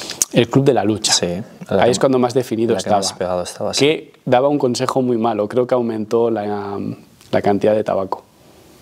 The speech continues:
Speaker 1: A él le, a él le funciona muy bien fumar más, creo, ¿eh? Si
Speaker 2: Es
Speaker 1: no es,
Speaker 2: que
Speaker 1: si no me equivoco.
Speaker 2: lo de Brad Pitt,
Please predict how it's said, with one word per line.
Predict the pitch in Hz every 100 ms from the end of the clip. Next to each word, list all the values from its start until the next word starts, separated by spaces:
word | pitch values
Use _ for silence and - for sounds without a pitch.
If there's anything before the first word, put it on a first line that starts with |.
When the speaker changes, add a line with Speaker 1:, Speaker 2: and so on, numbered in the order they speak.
| - -
Speaker 1:
A | 110
él | 117 123
le, | 139 127
a |
él | 123 135 135
le | 131
funciona | 131 113 123
muy | 123 117
bien | 123
fumar | 113 107 104
más, | 98 -
creo, | - 139 101
¿eh? | 170 240
Si | - 113
Speaker 2:
Es | 117
Speaker 1:
no |
es, | -
Speaker 2:
que | 113 110 110
Speaker 1:
si | -
no | 123 131
me | 131
equivoco. | 127 123 101 104 -
Speaker 2:
lo | 104
de | 98 92
Brad | 98 107 -
Pitt, | 113 120 117